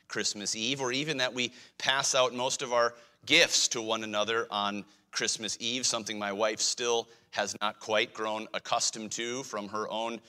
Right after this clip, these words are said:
family ritual. I'm talking about what we eat. Now, some of you know full well what my family eats on Christmas Eve. We eat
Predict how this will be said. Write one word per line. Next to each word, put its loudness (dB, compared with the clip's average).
family 2
ritual. 0
I'm 0
talking 2
about 4
what 4
we -2
eat. -2
Now, -20
some -4
of -12
you -8
know -8
full -4
well -8
what -2
my -6
family -8
eats -4
on -10
Christmas -12
Eve. -14
We 0
eat 0